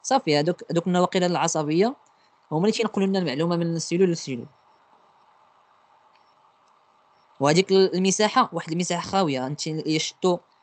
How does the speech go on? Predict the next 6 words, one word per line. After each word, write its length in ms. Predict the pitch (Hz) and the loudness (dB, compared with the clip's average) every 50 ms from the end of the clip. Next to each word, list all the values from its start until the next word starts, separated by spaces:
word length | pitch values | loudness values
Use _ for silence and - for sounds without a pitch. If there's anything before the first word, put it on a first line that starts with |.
| _ | _
الا 120 | 147 156 165 | 0 0 0
شفت، 180 | 156 - - _ _ _ _ - _ - | 0 0 -6 _ _ _ _ -20 _ -18
آه، 600 | - - 113 113 123 113 87 82 87 95 - 110 | -16 -12 -10 -8 -8 -6 -8 -8 -8 -10 -10 -12
الصوره 320 | 110 - - 180 185 180 | -12 -6 -2 0 2 4
على 220 | 160 131 139 160 160 | 2 2 0 0 0
اليمين 340 | 175 180 180 185 190 175 | 0 0 0 0 -2 -4